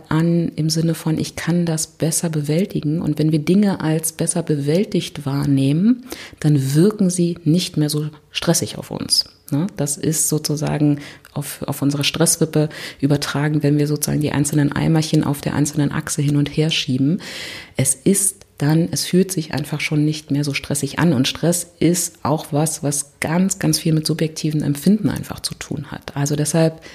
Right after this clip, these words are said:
investiere in einen guten Plan, selbst wenn du denkst, „Ich habe dafür eigentlich keine Zeit“, weil auch die Planung, alles,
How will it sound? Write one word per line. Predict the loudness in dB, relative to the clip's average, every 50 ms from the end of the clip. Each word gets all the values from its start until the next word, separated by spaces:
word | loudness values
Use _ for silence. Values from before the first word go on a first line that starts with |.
| -20 -10 -4
investiere | 0 2 2 2 0 -2 -4 -6 -6 -6 -4 2 4 4 6 6 4 4 2 2 2 0 -6 -18 -20 -20 -20 _ _ 0
in | 2 4 4 4 2
einen | 0 0 0 2 2
guten | 0 -2 -2 -2 -4 -4
Plan, | -4 -4 -6 -4 -4 -2 -2 -4 -4
selbst | -4 -2 -2 -2 -2 -4 -6 -6 -6
wenn | -8 -6 0 2 4 6 6 6 4 4
du | 4 2 2 2 0 -4 -6 -12 _ -4
denkst, | -2 -2 0 0 -2 -4 -4 -4 -6 -6 -4 -6 -8 -8 _ _ _ _ _ _ _ -8
„Ich | -6 -6 -4 -4
habe | -4 -4 -4
dafür | -6 -6 -6 -6 -8 -8 -8 -6
eigentlich | -4 -2 -2 0 -2 -2 -4 -4 -8
keine | -6 -2 0 0 0 0
Zeit“, | -2 -2 -2 -2 -2 -2 -4 -4 -6
weil | -6 -4 -4
auch | -2 0 0 0 0 -2 -4 -12 -20 -20 -20 -16 -8
die | -4 0 0 0 0 -2 -4 -12 -20 -20 _ _ -16 -14
Planung, | -4 2 4 4 6 6 4 4 4 4 4 2 2 0
alles, | -2 -2 0 0 0 -2 -4 -8